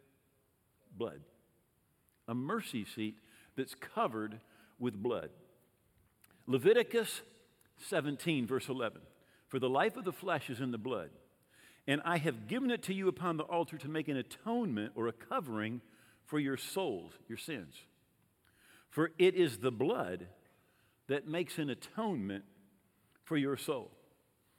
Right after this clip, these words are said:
So God said there's one thing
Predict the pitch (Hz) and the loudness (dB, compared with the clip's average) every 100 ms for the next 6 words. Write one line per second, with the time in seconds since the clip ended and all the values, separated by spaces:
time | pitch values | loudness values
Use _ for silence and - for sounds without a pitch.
0 | _ _ _ _ 156 151 175 240 190 - | _ _ _ _ 0 4 6 4 4 4
1 | 196 160 156 135 120 131 190 302 - 196 | 4 4 4 2 0 0 2 2 0 0
2 | 147 107 101 | 2 2 -2